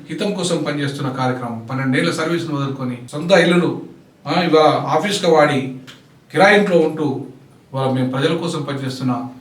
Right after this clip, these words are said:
వాళ్ళంగా ప్రజల ముందు ఉన్నాం, ప్రజల కోసం పనిచేస్తున్నాం, ప్రజల కోసం పోరాటం చేస్తున్నాం. మేము అనవసరమైన హింసా సిద్ధాంతాలను సపోర్ట్ చేయడం లేదు.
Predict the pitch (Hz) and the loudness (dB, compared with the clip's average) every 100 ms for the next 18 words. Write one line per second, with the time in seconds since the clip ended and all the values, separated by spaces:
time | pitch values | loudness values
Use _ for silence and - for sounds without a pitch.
0 | - - _ - 135 175 185 165 147 - | -20 -20 _ -4 2 4 6 4 2 -2
1 | - - - 139 147 151 202 208 180 156 | -12 -20 -14 -4 2 2 2 0 0 -2
2 | 143 135 135 143 196 196 175 156 147 139 | -4 -6 -4 -2 -2 -4 -4 -4 -4 -2
3 | 143 131 135 160 208 196 165 147 143 143 | -4 -4 -4 -4 -4 -4 -4 -6 -4 -4
4 | 131 - 127 - - - - - 143 170 | -6 -4 -4 -6 -10 -18 -20 -6 0 2
5 | 147 151 175 180 165 160 147 147 175 165 | 2 2 0 0 0 0 0 0 0 -2
6 | 160 147 147 139 135 131 127 - - _ | -2 -2 -2 -4 -4 -6 -8 -12 -20 _
7 | _ - 139 190 196 202 202 202 208 | _ -6 -4 -2 0 2 0 0 -2